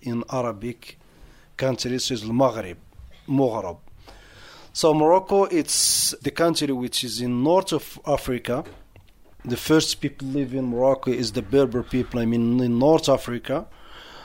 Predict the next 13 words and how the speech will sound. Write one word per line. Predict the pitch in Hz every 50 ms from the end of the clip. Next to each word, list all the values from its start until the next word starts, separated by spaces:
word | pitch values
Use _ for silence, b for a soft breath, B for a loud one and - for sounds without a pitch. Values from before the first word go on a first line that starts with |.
| B B B B
But | 120 131 131 - - -
after, | 151 156 160 156 - - - 151 139
when | 131 135 139 139 135 135 127
the | 117 135 156
Islam | 143 - - 139 139 139 131 123
he | 123 120
came, | - - 139 135 135 127 113
they've | 113 117 117 104
been | 98 117 113 107
fighting, | - - 139 135 131 135 123 123 131 127 123
and | 117 113 107 101
it | 110 107 -
could | - 131 120 104